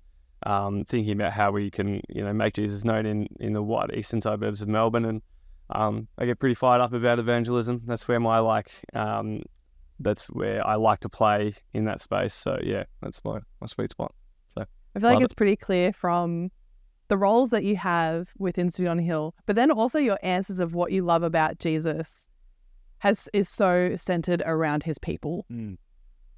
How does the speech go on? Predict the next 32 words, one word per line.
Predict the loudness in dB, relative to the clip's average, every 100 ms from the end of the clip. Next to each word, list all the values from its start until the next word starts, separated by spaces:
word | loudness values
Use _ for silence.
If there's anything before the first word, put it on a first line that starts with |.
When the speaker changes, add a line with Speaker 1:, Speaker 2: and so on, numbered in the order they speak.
| -20 -8
Speaker 2:
Um, | -2 0 2 2
like, | 0 -2 -2
thinking | 0 2 2
about | 2 2
who | 2 0
does | 0 0
Jesus | -2 -2 -4
see, | -2 0 0 0 -4 -10 -20 -2
thinking | 2 4
about | 4 2
this | 0
deep | 2 2
desire | 2 0 0 0
to | 0
be | 0
known | 2 2 2 2 0
and | -2
to | -2
be | -4
loved. | 0 0 0 -2 -2 -6 -12 -20 -20 -20 -14 -2
And, | 2 2 0 -2 -4
like, | 0 0 0 -16 -16
those | 0 4 6 4 2
marry | 0 0 0 0 -2 -2 -6 -12 -20 _ _ _
so | -10 2 4 4
well | 0 -2 -4 -6 -8 -10 _ _
<laughs> | 0 0 -2 0
with | 2 4
the | 6
idea | 4 4 2 2 2
of | 2 2 0 -8
community | -4 -2 0 0 0 0 -2